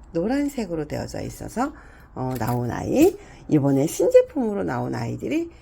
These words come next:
색감이 이렇게 컬러풀하게 나왔답니다. 어, 주황색도 있고요.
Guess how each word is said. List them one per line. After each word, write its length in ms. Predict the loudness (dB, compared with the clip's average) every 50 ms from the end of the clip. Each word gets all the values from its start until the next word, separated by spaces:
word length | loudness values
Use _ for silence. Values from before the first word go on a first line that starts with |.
| -20 _ -20
색감이 460 | -18 -18 -18 -12 -6 -4 -2 -2 0
이렇게 460 | -2 -4 -6 -8 -4 -2 -2 -2 -2 -6 -16 -20 -20 -14
컬러풀하게 680 | -12 -8 -4 -2 -2 -2 -4 -6 -6 -6 -4 -4 -4
나왔답니다. 880 | -6 -4 -6 -8 -8 -8 -8 -8 -8 -8 -10 -8 -8 -10 -10 -10 -12 -14 -18 -20 -20 -20 -20 -20 -20 -20 -20 -8
어, 260 | -6 -4 -4 -2 -4 -6 -8
주황색도 640 | -10 -4 0 0 0 2 0 -2 -6 -10 -12 -10 -8 -8
있고요. 760 | -8 -8 -12 -14 -8 -6 -4 -4 -2 -2 2 2 2 2